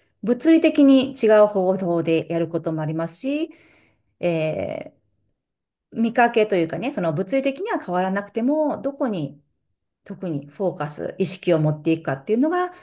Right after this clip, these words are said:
また違ってきたりします。で、このように同じアーサナでも違った視線、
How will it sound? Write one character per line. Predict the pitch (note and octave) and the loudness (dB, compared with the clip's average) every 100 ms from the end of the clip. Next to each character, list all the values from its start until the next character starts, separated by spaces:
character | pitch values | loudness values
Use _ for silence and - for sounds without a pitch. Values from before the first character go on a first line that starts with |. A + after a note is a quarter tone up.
| _ | _
ま | F3 | -8
た | E3 | -8
違 | D3+ F#3+ F#3 | -6 -2 -2
っ | F#3 | 0
て | E3 D3 - _ _ _ _ _ _ _ _ _ _ | 0 0 -4 _ _ _ _ _ _ _ _ _ _
き | - | -4
た | E3+ | -2
り | G#2+ | -2
し | - | -8
ま | - | -14
す。 | - _ _ _ _ _ _ _ _ _ _ _ _ _ | -18 _ _ _ _ _ _ _ _ _ _ _ _ _
で、 | C#4 | -4
こ | C#4+ F4+ | 0 0
の | G4+ | -2
よ | A#4+ | 0
う | F4 | 0
に | A3 A#3 A3 | 2 0 0
同 | G#3+ B3 D#4+ | 2 4 4
じ | E4 E4 D4+ | 4 2 4
ア | E4 | 2
ー | |
サ | E4 | 0
ナ | E4+ | -2
で | E4+ | 0
も | C#4+ B3 C4 A3+ | 0 2 0 -2
違 | - - G#3+ A#3+ | -4 -6 -4 -4
っ | B3+ | -6
た | - B3 | -10 -10
視 | - | -8
線、 | A#3+ A#3 A#3 | -4 -4 -6